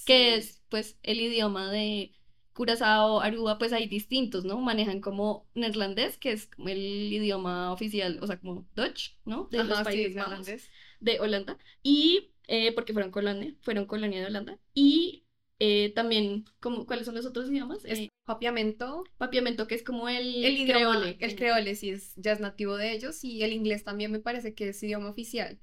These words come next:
Speaker 1: El inglés, hay algunos, por ejemplo, creo que Aruba, francés.
Speaker 2: Sí, también. Y el español, pues, no es oficial, pero es un idioma que se enseña en, en, en Curazao. El español, hay muchas personas allá que lo manejan, al menos lo entienden.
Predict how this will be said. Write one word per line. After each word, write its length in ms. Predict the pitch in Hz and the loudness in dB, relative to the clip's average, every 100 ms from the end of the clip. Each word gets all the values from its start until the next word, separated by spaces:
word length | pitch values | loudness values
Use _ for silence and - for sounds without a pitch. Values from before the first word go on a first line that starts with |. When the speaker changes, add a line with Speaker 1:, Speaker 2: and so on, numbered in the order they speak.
| - - - | -20 -14 -2
Speaker 1:
El 180 | 226 | 0
inglés, 580 | 226 220 220 233 294 311 - | 0 -2 0 0 0 -2 0
hay 160 | 240 | 2
algunos, 560 | 226 226 247 233 240 - - | 2 -2 -4 -4 -8 -12 -6
por 100 | 247 | -4
ejemplo, 240 | 240 208 | -4 -4
creo 140 | 214 208 | -4 -4
que 100 | 254 | -4
Aruba, 520 | 247 262 285 277 - - | -2 -2 -2 -2 -6 -4
francés. 760 | 226 208 214 202 415 - - - - | -2 0 0 -2 -4 -10 -18 -20 -10
Speaker 2:
Sí, 200 | - 220 | -6 -4
también. 460 | 190 185 180 262 - - _ | -4 -4 -6 -8 -14 -20 _
Y 120 | 233 247 | -2 0
el 80 | 233 | 0
español, 480 | - 226 226 220 - | -4 -6 -4 -6 -4
pues, 140 | 254 | 2
no 140 | 254 | 2
es 120 | 247 240 | 2 -2
oficial, 580 | 277 294 262 233 311 - | -8 -4 -2 -2 -6 -6
pero 140 | 247 | -6
es 100 | 254 | -4
un 80 | 226 | -2
idioma 320 | 220 214 220 | 0 0 -2
que 120 | 247 233 | -6 -8
se 80 | |
enseña 560 | 196 196 202 185 190 202 220 - - | -8 -6 -6 -6 -8 -12 -16 -20 -10
en, 420 | 214 196 190 190 | -6 -4 -4 -6
en, 460 | 202 196 190 190 185 | -4 -4 -4 -6 -6
en 120 | 202 208 | -6 -4
Curazao. 420 | 214 208 170 - | -4 -4 -6 -8
El 120 | 202 196 | -8 -8
español, 320 | - 196 180 | -6 -4 -4
hay 60 | |
muchas 200 | 185 196 | -6 -8
personas 340 | 196 208 190 185 | -8 -6 -6 -8
allá 260 | 196 185 | -6 -8
que 300 | - 180 175 175 | -8 -8 -6 -6
lo 100 | 185 | -4
manejan, 440 | 196 202 202 190 | -4 -4 -4 -2
al 80 | 202 | -2
menos 180 | 202 202 | 0 0
lo 60 | |
entienden. 600 | 208 202 208 185 196 269 | -4 -2 -4 -4 -8 -12